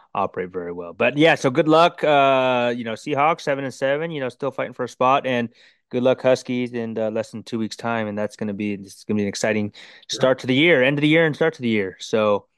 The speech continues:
Speaker 1: all right, well, why don't we just dive right into this? So, uh, first of all, you wrote many books. You're an accomplished writer and author.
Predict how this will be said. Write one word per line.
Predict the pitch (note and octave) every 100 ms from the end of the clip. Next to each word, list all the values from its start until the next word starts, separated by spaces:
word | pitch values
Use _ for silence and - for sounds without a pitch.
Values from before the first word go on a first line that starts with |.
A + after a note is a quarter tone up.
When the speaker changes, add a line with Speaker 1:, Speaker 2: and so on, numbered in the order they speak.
| _ _ _ _
Speaker 1:
all | C#3 D#3
right, | G3 A3 - D#3
well, | E3+ E3
why |
don't | G#3+
we | A3
just | E3 C#3+
dive | C3+ F3+
right | F3+ F3
into | G3
this? | E3+ A#2 -
So, | - D#3 C#3+ C3+ _ _ -
uh, | D#3
first | G#3+ G#3+
of | F#3
all, |
you | D#3 A3
wrote | G3+ E3
many | E3
books. | C3+ C3 G#2+
You're | C3 B2
an |
accomplished | A#2 D#3+ D#3+ D3 -
writer | C#3 C#3 C#3
and | C3
author. | A#2+ B2+ A#2+ C3+ C3